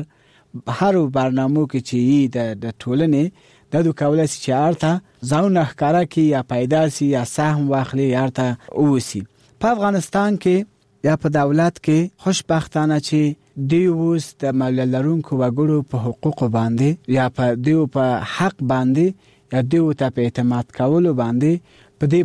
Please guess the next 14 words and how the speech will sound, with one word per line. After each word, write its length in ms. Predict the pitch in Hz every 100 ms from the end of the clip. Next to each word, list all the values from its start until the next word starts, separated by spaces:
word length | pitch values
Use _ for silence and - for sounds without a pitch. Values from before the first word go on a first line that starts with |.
| 151
باور 260 | 139 156
شوي 300 | 143 175 160 131
دي 60 |
چې 200 | 120 - 110 95 - -
مالیه 240 | 131 135 135
لرونک-، 340 | 131 147 165 - 135
لرونکي 400 | 139 175 185 175
وګړي 420 | 160 151 156 165 143
هم 120 | 185 196 -
کولای 340 | 147 156 151 131
شي 80 | 131
چې 180 | - 143 - -
کار 220 | 160 175 185
وکړي، 380 | 175 - 156